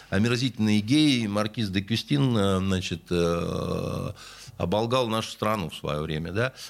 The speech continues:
И, э, идти надо по простым вот таким, э, ещё раз вам говорю, что когда вы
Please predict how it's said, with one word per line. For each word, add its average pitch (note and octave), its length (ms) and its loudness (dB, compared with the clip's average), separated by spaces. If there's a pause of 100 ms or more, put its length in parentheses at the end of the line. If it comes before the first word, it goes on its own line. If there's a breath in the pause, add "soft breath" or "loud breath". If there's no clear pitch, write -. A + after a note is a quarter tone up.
(200 loud breath)
И, D3 460 2
э, C#3 500 0
идти F#3 200 -4
надо G#3 240 4
по G3+ 100 -2
простым G#3 440 0
вот G2+ 140 0
таким, D#2 480 -2
э, D#2 500 -2
ещё G2 260 2
раз D3 160 0
вам F2+ 200 -2
говорю, F2 500 -2
что - 180 -12
когда E3+ 420 0
вы E3 340 2